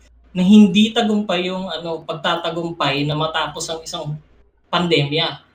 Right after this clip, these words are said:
Alam niyang walang definitive na tagumpay sa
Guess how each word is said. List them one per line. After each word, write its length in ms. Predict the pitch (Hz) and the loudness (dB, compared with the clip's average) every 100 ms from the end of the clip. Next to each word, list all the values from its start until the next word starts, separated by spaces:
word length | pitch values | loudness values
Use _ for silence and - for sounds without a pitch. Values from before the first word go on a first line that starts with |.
| _ | _
Alam 240 | 196 214 220 | 0 2 4
niyang 180 | 226 | 2
walang 260 | 220 220 214 | 0 2 2
definitive 580 | 196 190 202 185 185 180 | 0 -4 -6 -6 -6 -8
na 140 | 180 175 | -8 -6
tagumpay 640 | 170 170 170 135 127 143 - _ | -8 -10 -10 -8 -10 -12 -18 _
sa 220 | - - | -8 -2